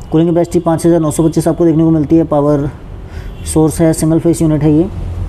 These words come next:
और चौदह सौ पचासी वाटेज की मशीन है ये, one four eight five unit, अ, वन पॉइंट एट, वन four eight five wattage है। और net वेट जो है unit का वो सिक्सटीन केजी का है।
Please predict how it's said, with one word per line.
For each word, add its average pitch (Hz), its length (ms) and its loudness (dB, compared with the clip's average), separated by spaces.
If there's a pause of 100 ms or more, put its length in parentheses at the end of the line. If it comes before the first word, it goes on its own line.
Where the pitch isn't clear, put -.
(600)
और 156 80 2
चौदह 160 260 0
सौ 170 100 0
पचासी 160 380 -2
वाटेज 156 260 0
की 175 80 -2
मशीन 156 280 0
है 151 80 0
ये, 156 120 4
one 147 180 2
four 147 200 0
eight 143 100 0
five 143 220 0
unit, 147 260 0 (320)
अ, - 20 2
वन 143 280 2
पॉइंट 160 380 -2
एट, 156 180 2 (360)
वन 160 240 2
four 165 180 0
eight 160 120 0
five 156 240 0
wattage 139 240 0
है। 165 120 -2 (1400)
और 143 80 2
net 165 240 2
वेट 180 160 4
जो 165 120 2
है 170 120 4
unit 160 220 2
का 165 60 2
वो 165 100 4
सिक्सटीन 147 360 -2
केजी 120 180 2
का 120 60 0
है। 127 120 -6